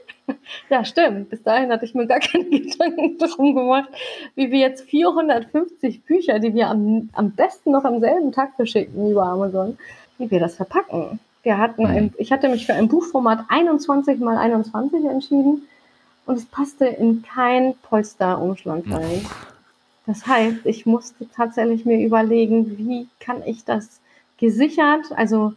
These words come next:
Speaker 1: wasser- und, und, und stoßfest, äh, und,
Speaker 2: Mhm.
Speaker 1: äh,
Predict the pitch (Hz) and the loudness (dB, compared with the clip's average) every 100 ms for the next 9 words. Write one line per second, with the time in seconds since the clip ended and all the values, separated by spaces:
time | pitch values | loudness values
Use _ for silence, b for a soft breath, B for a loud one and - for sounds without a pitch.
0 | b b b - 254 269 269 254 254 226 | b b b -4 -4 0 2 4 4 2
1 | 220 220 220 - - 214 214 - 208 202 | 0 -2 -4 -10 -6 -2 -4 -4 -8 -8
2 | - 262 339 339 294 277 285 285 - - | -4 0 0 0 2 2 2 -6 -8 -4
3 | 220 226 - 214 190 170 - 202 | -2 -2 -2 -2 -2 -4 -6 -8